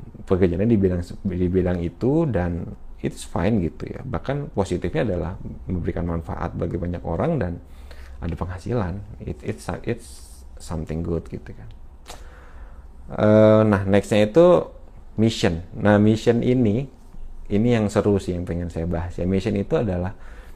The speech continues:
tujuan hidup yang memadukan antara, hmm, ini teman-teman, hal yang bermanfaat bagi orang lain dan disukai.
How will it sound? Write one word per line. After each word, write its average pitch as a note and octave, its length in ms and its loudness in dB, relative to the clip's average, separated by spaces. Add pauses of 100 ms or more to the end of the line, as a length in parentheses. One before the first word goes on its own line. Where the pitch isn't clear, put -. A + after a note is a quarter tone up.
tujuan G2+ 320 4
hidup G#2+ 320 4
yang G2+ 160 2
memadukan G2 540 -2
antara, F#2 580 -6 (800)
hmm, G2+ 960 -2
ini A2 160 2
teman-teman, F2 480 -4 (2000)
hal G2 160 2
yang F#2+ 160 2
bermanfaat F#2+ 480 0
bagi F#2 240 0
orang F2 320 0
lain A2 480 -2
dan F2+ 240 -2
disukai. F2 720 -6